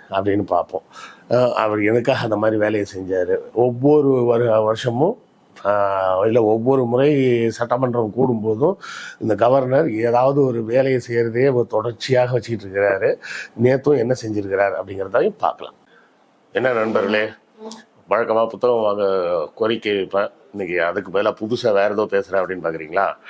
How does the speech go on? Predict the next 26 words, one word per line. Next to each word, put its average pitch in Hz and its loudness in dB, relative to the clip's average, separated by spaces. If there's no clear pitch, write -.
வேற 98 0
ஒண்ணும் 101 -2
இல்ல. 95 -2
ஆஹ், 92 0
புத்தக 147 0
கண்காட்சி 113 -2
நடந்து 117 -2
கொண்டு 101 -2
இருக்கிறது. 90 -4
புத்தக 123 -2
கண்காட்சியில், 101 -4
ஆஹ், 98 2
நுழைவு 127 2
வாயில் 113 0
ஏழாவது 120 0
வாயில், 90 -2
ஆஹ், 170 -2
வ 110 4
உ 127 0
சி 117 -8
பாதை 95 -2
அப்படின்னு 95 -10
போட்டிருக்கோம். 90 -2
அதுல 101 0
உள்ள 120 2
வந்தீங்கன்னா 104 -4